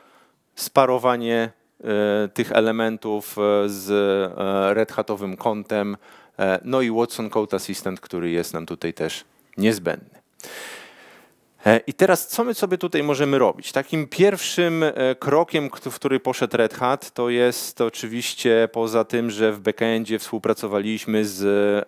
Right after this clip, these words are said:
I B M-em i dostarczaliśmy content. I ten content de facto, czyli tak naprawdę dane do trenowania modelu, e, pochodzą w znaczącej części od wyfiltrowanego kontentu z Ansible Galaxy.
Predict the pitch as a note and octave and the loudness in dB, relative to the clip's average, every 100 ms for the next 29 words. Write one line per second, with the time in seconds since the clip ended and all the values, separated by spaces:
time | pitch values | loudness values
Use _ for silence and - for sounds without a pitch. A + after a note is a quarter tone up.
0 | F#2+ G#2 G2 G#2+ G2+ F#2 D#2 E2+ F#2+ G2+ | -2 -2 0 2 2 0 -6 -6 -4 -4
1 | - G2+ A2 G#2 - G#2+ - A2 G2 - | -2 0 0 -4 -4 -6 0 -2 -2 -8
2 | - - F#2 G#2+ - A#2+ B2+ A#2+ G#2+ G#2 | -10 -10 -4 -4 -2 -2 0 -2 0 -2
3 | - A#2 - A2+ G#2+ - - - - - | 0 -2 0 0 0 -2 -20 -20 -14 -2
4 | E3+ C#3+ - A#2+ B2 - B2 A2+ A2+ A2+ | 0 0 -2 -4 -2 0 0 2 2 2
5 | A#2 A2 A2 A2 G#2+ G#2+ - G#2+ G2+ F#2+ | -2 2 2 2 0 -2 -4 -4 -2 -4
6 | F#2+ F#2 F#2 F#2+ F2+ - - _ - - | -4 -4 -4 -2 -4 -4 -18 _ -20 -18
7 | - - - - G#2 G#2 G#2 G#2 - C3+ | -16 -16 -12 2 4 6 2 0 -4 -6
8 | - D3+ C3 C3 C3 C3 B2+ _ - - | 2 2 2 2 2 0 -4 _ -20 -20
9 | _ _ _ - G#2+ A2+ G#2+ B2 C3 - | _ _ _ -14 -4 -2 0 4 2 2
10 | D3 C#3 C3 A#2+ - C3+ - C3+ B2+ A#2 | -8 -4 -4 -4 -4 -4 -2 0 0 0
11 | G#2+ B2 C3 B2 B2+ B2 B2 B2+ A#2+ B2 | -2 -2 -2 2 4 4 2 0 -2 -2
12 | A#2 A#2+ A#2 A#2+ A2+ A2 G#2+ G2+ G2+ G2 | 0 2 2 -2 -2 0 -2 -4 -2 0
13 | F2 E2+ - - | 2 0 -4 -14